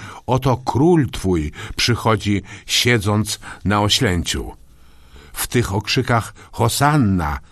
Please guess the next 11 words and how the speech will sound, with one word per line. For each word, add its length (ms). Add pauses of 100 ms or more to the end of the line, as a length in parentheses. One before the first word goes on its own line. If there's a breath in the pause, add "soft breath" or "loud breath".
(400 loud breath)
była 300
także 440
aluzja 640 (280 loud breath)
do 200
jeszcze 440
starszego 580
proroctwa 720 (240 loud breath)
Jakuba 680 (400 loud breath)
dotyczącego 760
jego 280
syna 420